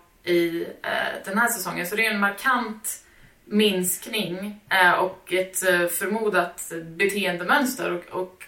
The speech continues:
kanske lärdom från att såväl spelare som, eh, ledare och tränare har, eh,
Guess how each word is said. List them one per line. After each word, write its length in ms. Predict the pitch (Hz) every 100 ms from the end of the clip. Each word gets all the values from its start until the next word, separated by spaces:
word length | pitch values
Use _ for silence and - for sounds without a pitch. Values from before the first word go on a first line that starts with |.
| -
kanske 260 | 196 196
lärdom 560 | 202 190 175 233 208 175
från 260 | - 180 175
att 280 | 175 - - - - - -
såväl 320 | - 208 180
spelare 520 | 175 208 185 196 214
som, 400 | 208 190 185 180 180 -
eh, 420 | 180 180 175 175
ledare 440 | 185 196 175 175
och 140 | 170 170
tränare 480 | - 180 175 170 170
har, 380 | 175 170 170 185 - - - _ -
eh, 140 | 180